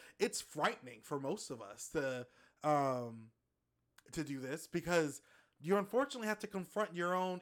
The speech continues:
what he called prejudices, if you empty up your cup. You have to accept the fact that you're probably not as great as you think you are,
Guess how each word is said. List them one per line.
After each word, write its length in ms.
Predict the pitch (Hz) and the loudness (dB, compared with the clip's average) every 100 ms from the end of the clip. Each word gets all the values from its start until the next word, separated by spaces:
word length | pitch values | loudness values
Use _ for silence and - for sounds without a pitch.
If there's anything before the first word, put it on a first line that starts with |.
| - | -6
what 140 | 156 | -8
he 140 | 196 208 | -8 -10
called 360 | 180 170 190 | -4 -4 -4
prejudices, 880 | - 214 214 151 123 113 98 110 - _ _ _ _ _ | -4 -4 -2 -4 -8 -10 -16 -18 -18 _ _ _ _ _
if 180 | 185 185 | -2 -2
you 120 | 175 170 | 0 -2
empty 260 | 151 160 | -2 -8
up 100 | 127 - | -8 -12
your 80 | 117 | -16
cup. 240 | - - _ _ _ _ 151 | -18 -20 _ _ _ _ -2
You 140 | 202 | 0
have 100 | 208 | 2
to 100 | 214 | 0
accept 600 | 196 - - 180 202 - | -2 -4 -4 -4 -4 -6
the 80 | 170 | -4
fact 400 | 196 180 175 147 | -2 -2 -2 -2
that 300 | 156 147 - _ _ _ _ _ _ _ _ _ _ _ 151 | 0 0 -4 _ _ _ _ _ _ _ _ _ _ _ -8
you're 160 | 175 | -4
probably 360 | 185 208 220 220 | -4 -4 -4 -4
not 120 | 208 | -4
as 120 | 175 | -4
great 220 | 143 175 196 | -4 -4 -4
as 100 | 160 | -6
you 60 | |
think 240 | 147 185 - | -8 -8 -10
you 120 | 127 | -14
are, 260 | 110 - | -14 -18